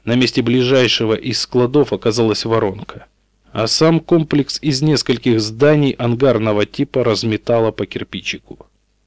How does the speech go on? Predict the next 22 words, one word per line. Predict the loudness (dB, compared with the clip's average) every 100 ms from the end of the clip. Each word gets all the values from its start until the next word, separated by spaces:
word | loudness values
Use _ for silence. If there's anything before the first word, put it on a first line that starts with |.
| _ _ _
Должно | 2 4 4 4
быть, | 4 2
потрудились | 0 0 0 2 2 2 0
всё | -6 -4 -2
те | 0
же | 0
беспилотники | 0 -2 0 2 2 2 -2 -4 -2
или | -2
крылатые | -2 0 2 2 2 0
ракеты. | 0 -2 -6 -8 -12 -20 _ _ _ _ _
А | 0 4
может, | 4 4 2
и |
диверсанты | 2 2 2 2 0 0 0 -2
размялись, | -2 -2 -4 -4 -4 -4 -8 -10 -12 _ _
грибники | 0 0 2 0 0 -4
из | -8 -8 -12 -10
Дельта | -8 -10 -10 -12
Форс | -6 -2 -2 -4 -10 -16 -20 -6
или | 0 2
британского | 2 0 0 0 0 -4 -6 -4
сас | -4 -6 -6 -6 -6 -12